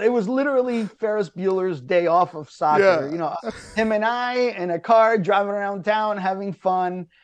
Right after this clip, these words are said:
Speaker 1: Uh, a-, and it wa-, it was one of my greatest memories and one of the many reasons why, why I always loved Pablo. Not only do I respect him as, in my opinion, one of the best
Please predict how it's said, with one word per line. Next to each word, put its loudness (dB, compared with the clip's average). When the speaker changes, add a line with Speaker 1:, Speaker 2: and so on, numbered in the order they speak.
Speaker 1:
Uh, 0
a-, -12
and -4
it -4
wa-, -4
it -4
was 2
one 0
of -6
my -2
greatest -2
memories -10
and -8
one -6
of -6
the -4
many -4
reasons -6
why, -4
why -4
I -4
always 2
loved -6
Pablo. -4
Not -6
only 0
do 2
I 2
respect -6
him -4
as, -6
in 6
my 4
opinion, -2
one -2
of -4
the -4
best -4